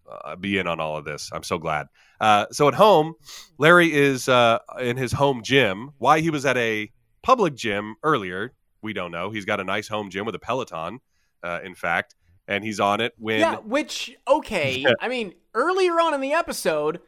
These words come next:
Speaker 2: Larry snaps a selfie stick and knocks over some, uh, mobile-powered scooters, just giving us the impression that he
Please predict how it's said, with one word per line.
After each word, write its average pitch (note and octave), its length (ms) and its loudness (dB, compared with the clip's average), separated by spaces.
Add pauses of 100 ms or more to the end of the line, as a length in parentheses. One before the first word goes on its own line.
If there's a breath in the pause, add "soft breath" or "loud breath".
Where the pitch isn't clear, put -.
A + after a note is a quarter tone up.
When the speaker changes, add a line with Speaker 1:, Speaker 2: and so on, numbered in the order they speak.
(140)
Speaker 2:
Larry C4+ 340 0
snaps C4 520 -6
a A#3 40 -6
selfie C4 440 -4
stick G3 400 -6
and G3 160 -6
knocks A#3 320 -4
over G#3 440 -2
some, E3 640 -2 (380 soft breath)
uh, C#3+ 460 -4
mobile-powered F3+ 1000 0
scooters, D#3+ 640 -2 (400 soft breath)
just G#3+ 440 -8
giving B3+ 260 -4
us A#3 100 -2
the A#3+ 120 -6
impression A3 360 -4
that F3+ 100 -2
he E3+ 320 -10